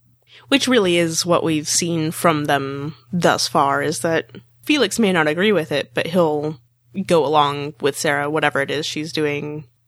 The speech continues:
as, as a really sort of amazingly supportive <laughs> thing to do. And I think maybe Felix knew that she wouldn't really do it, maybe, and was just going to be there as sort of, like, support for when she decided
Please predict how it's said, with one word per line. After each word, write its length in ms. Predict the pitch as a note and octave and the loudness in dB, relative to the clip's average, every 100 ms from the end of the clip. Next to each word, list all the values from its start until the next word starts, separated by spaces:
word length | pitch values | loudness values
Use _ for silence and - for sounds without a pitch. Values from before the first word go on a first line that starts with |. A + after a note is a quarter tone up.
| _ | _
as, 340 | F3 D#3+ D#3+ - A3+ | -2 -2 -4 -6 -6
as 140 | A3 | -4
a 80 | G3+ | -2
really 560 | G3 F#3+ F#3 E3 D#3 - _ _ _ | -2 -2 -2 -4 -8 -14 _ _ _
sort 340 | - - B3 F#3+ | -12 -4 0 0
of 80 | E3+ | 2
amazingly 680 | - G#3 F3+ F#3 E3+ E3+ D#3+ | 2 4 4 2 0 0 0
supportive 720 | - - - D#3+ D3+ D3 D3 - - - - | -2 -2 2 2 2 -2 -4 -8 -8 -12 -14
<laughs> 280 | _ _ - | _ _ -4
thing 260 | G3+ F3 E3+ | 0 2 0
to 80 | |
do. 380 | D#3+ C#3 C3+ E3+ - _ _ - | 0 2 0 -4 -10 _ _ 0
And 100 | B3 | 2
I 80 | |
think 220 | A#3+ G#3 G3 | 4 2 4
maybe 440 | G#3+ F3 F3 D3+ | 4 4 2 -2
Felix 680 | - D3+ C3+ B2+ - - - | 0 0 2 0 -2 -4 -2
knew 440 | E3 D3+ D3 C#3+ | -2 0 0 0
that 180 | C#3+ - | 0 2
she 180 | - D#3+ | 0 0
wouldn't 440 | D3+ D3 C#3 - - | -2 -2 -2 -6 -10
really 520 | E3+ D3 C#3 C#3 D3 | -8 -2 0 2 2
do 180 | D3+ E3+ | 4 4
it, 260 | F3 - - - - - _ _ | 4 0 -10 -16 -20 -20 _ _
maybe, 560 | - F#3+ E3 E3+ E3+ F3+ _ _ _ _ _ - | -4 0 2 0 -2 -6 _ _ _ _ _ -2
and 160 | F3+ | 0
was 220 | E3 D#3 - - | 0 -2 -6 -4
just 180 | E3+ - | -2 0
going 140 | F#3+ | 0
to 80 | F#3+ | 0
be 100 | E3+ | 0
there 180 | D#3 D3 | 2 2
as 200 | D#3 D#3 | 0 -2
sort 180 | F3+ D#3+ | 0 0
of, 200 | D3+ D#3+ | 0 0
like, 280 | C#3+ - - _ - | 0 -2 -14 _ -6
support 580 | - C#4+ - F#3 - | -2 0 2 0 0
for 100 | F#3 | 0
when 220 | E3+ E3 F3+ | 2 2 0
she 160 | D#3+ | -4
decided 480 | C#3+ D3+ C#3+ C#3+ | -6 -2 -2 -2